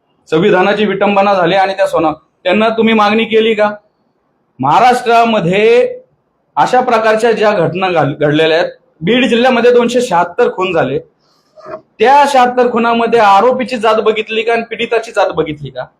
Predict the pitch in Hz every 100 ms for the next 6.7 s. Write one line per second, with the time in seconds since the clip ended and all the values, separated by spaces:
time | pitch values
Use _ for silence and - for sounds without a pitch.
0 | _ _ _ - 277 294 311 311 220 214
1 | 269 269 247 277 262 240 156 - - _
2 | _ _ 185 208 214 269 285 247 247 240
3 | - 185 185 214 170 127 170 170 143 196
4 | 247 247 220 269 254 220 247 247 180 202
5 | 226 208 202 196 202 196 175 185 175 165
6 | - 170 165 160 156 151 185